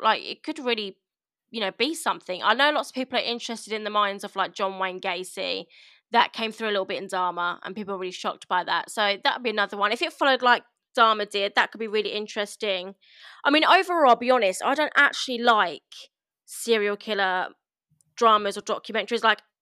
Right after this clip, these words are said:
as, as a whole, I don't. You know, I wouldn't, I didn't like Maxine.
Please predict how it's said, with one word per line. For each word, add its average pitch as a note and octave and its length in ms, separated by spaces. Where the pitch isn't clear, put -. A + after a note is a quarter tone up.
as, B3+ 240
as C4+ 140
a C4 80
whole, A#3 260
I G3+ 80
don't. F#3 420
You A3+ 140
know, G#3+ 80
I G3 140
wouldn't, B3+ 360
I C4 60
didn't D4+ 220
like D#4 180
Maxine. G#3+ 720